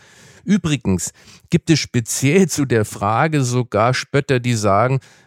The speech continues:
wenn etwas Währungsbewegungen nicht erklärt,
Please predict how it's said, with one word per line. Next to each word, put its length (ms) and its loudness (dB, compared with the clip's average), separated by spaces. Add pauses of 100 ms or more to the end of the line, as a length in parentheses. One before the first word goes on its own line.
(140)
wenn 300 4
etwas 680 0
Währungsbewegungen 1120 2
nicht 220 0
erklärt, 500 -2